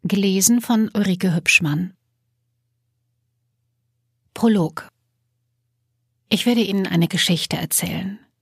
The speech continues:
die Geschichte meines Lebens. Ich dachte immer,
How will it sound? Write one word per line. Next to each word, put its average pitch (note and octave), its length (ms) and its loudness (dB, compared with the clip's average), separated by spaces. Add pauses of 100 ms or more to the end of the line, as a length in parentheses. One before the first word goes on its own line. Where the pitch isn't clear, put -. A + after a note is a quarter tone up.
die F3 100 0
Geschichte G#3 560 0
meines D#3 460 2
Lebens. - 560 -2 (1200)
Ich G#3 180 -2
dachte G#3+ 280 0
immer, F#3+ 380 2